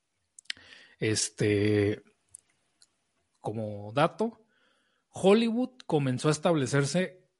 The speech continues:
como el centro de la industria cinematográfica a principios del siglo veinte, aunque su historia como comunidad data de finales del siglo diecinueve.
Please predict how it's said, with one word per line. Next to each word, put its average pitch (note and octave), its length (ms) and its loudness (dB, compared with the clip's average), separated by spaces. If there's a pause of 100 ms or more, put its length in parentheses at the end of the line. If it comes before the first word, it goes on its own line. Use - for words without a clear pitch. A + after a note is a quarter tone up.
como A#2+ 280 0
el A#2 100 -2
centro D3 360 2
de D3+ 80 6
la B2 80 2
industria C3 420 0
cinematográfica C3 1120 -2 (240)
a A#2+ 240 0
principios A#2+ 500 -4
del A2+ 140 -2
siglo B2 360 -4
veinte, D3+ 640 0 (120)
aunque B2+ 340 -2
su - 120 -6
historia D#3 440 2
como B2 340 -2
comunidad A#2+ 1000 0
data C3+ 440 2
de B2+ 140 2
finales A#2+ 440 -2
del G#2 140 -4
siglo A#2 340 -4
diecinueve. A#2+ 880 0